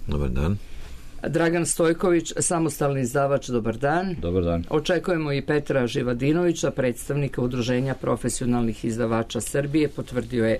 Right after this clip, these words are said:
Speaker 2: dolazak. Dakle, kako se sprovode javne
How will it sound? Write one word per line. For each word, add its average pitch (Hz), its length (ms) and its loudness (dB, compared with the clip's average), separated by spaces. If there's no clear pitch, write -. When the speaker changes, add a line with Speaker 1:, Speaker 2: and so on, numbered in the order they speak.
Speaker 2:
dolazak. 107 520 0
Dakle, 214 460 0
kako 233 280 0
se 175 160 0
sprovode 170 560 2
javne 143 460 2